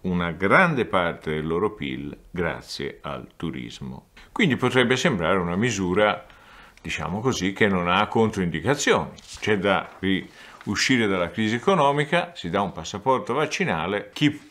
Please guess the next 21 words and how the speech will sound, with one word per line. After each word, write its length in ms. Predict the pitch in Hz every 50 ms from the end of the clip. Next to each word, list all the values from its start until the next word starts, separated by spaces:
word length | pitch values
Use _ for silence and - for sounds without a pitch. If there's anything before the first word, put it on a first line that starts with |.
| _ _ _
se 220 | - - - 113
lo 140 | 104 101 92
fa 340 | - - 120 104 - - - - _ -
è 80 | - 104
libero 400 | 104 107 117 110 82 92 95 92
di 100 | 92 92
circolare 540 | - - 120 110 - 151 160 170 180 196
ovunque, 560 | 214 208 151 117 92 78 69 - - - - - -
chi 160 | - 143 147
non 180 | 151 165 175 165
se 140 | - 214
lo 120 | 220 202 143
fa, 300 | - - 78 65 - - -
eh, 520 | - - 85 85 82 76 76 80 69 58 76
viceversa, 880 | 95 123 135 - 175 143 92 69 60 62 - - - 90 - - - - -
eh, 340 | - 87 87 85 85 90 92
se 160 | - - 113
ne 100 | 107 92
sta 260 | 85 - - 82 67
a 60 | 65
casa, 500 | - - - - - - - - - -